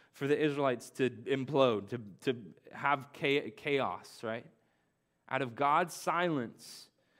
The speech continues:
the Israelites were fragile. Once God was not visible in their lives, or a, a leader like Moses was not,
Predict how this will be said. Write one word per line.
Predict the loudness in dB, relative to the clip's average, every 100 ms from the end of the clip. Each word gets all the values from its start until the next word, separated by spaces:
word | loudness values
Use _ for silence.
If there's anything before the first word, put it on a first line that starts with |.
| _
the | -4 0
Israelites | 0 2 2 2 -2 -6
were | -6
fragile. | -2 0 0 -2 -10 -10 _ _ _ _
Once | -4 -2
God | 2 2
was | 2
not | 0 0 0
visible | 4 4 4 2 2
in | 2
their | 2
lives, | 2 2 0 0
or | 2
a, | 2 0
a | 0
leader | 0 2 4
like | 4 2
Moses | 0 2 2 0 -6 -8 -20 -8
was | -4 0
not, | 2 2